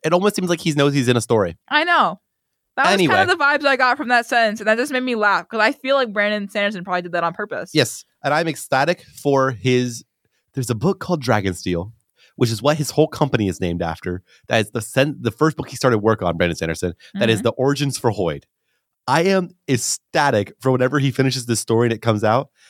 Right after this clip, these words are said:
Speaker 1: I am gonna devour this 'cause I wanna know Hoid's whole deal. <laughs>
Speaker 2: <laughs>
Speaker 1: Um,
Speaker 2: Yes, I also would like to. I love Hoid, and I
Speaker 1: it,
Speaker 2: wanna
Speaker 1: right?
Speaker 2: know Hoid's whole deal too.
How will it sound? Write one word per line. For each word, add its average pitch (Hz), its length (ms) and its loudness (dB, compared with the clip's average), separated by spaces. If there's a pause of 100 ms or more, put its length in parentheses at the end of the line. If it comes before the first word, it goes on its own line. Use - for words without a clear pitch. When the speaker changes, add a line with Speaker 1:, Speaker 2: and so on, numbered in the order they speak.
(160)
Speaker 1:
I 123 140 2
am 143 100 2
gonna 143 240 2
devour 120 560 2
this 95 160 -2
'cause - 120 -8
I 131 100 4
wanna 180 240 2
know 143 240 2
Hoid's 135 300 0
whole 135 200 2
deal. 110 380 2
<laughs> - 60 -14 (680)
Speaker 2:
<laughs> 240 300 0 (420)
Speaker 1:
Um, 151 160 4
Speaker 2:
Yes, 160 480 -2
I 233 140 4
also 220 380 2
would 180 80 -4
like 170 160 -2
to. 175 100 -6
I 220 80 4
love 185 260 0
Hoid, 143 220 -4
and 156 120 -10
I 180 120 0
Speaker 1:
it, 190 60 2
Speaker 2:
wanna 175 160 0
Speaker 1:
right? 110 200 6
Speaker 2:
know 175 80 2
Hoid's 160 180 -2 (140)
whole 160 200 -8
deal 156 240 -4
too. 165 280 -6